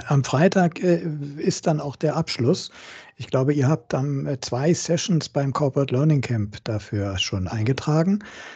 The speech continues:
äh, sodass jetzt am Montag der Start ist. Dann kann die Diskussion losgehen. Am Dienstag wird es nochmal vertieft.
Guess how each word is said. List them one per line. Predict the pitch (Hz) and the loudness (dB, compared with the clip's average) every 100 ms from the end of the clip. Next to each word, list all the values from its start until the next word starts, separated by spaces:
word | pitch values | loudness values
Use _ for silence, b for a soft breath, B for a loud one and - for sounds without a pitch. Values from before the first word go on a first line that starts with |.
| B _ | B _
äh, | 156 139 135 | 0 2 2
sodass | 127 123 139 127 - - | 2 2 2 0 -4 -4
jetzt | 143 139 160 - 131 | 2 4 2 -2 2
am | 123 | 4
Montag | 117 165 202 175 131 | 6 6 6 2 2
der | 117 104 | -2 -2
Start | - 117 151 180 | -2 0 0 2
ist. | 208 220 - - | 2 2 0 -2
Dann | 131 131 | 0 0
kann | 127 143 | 0 0
die | 135 | 2
Diskussion | 131 127 - 123 127 175 | 2 0 2 2 4 4
losgehen. | 185 180 - 175 156 | 4 2 2 4 4
Am | 117 | 6
Dienstag | 131 170 - 170 160 151 143 | 6 6 4 4 4 4 2
wird | 139 | 0
es | 123 151 | -2 -2
nochmal | 127 123 110 | -2 -2 -2
vertieft. | 113 90 160 233 - | -4 2 2 2 -2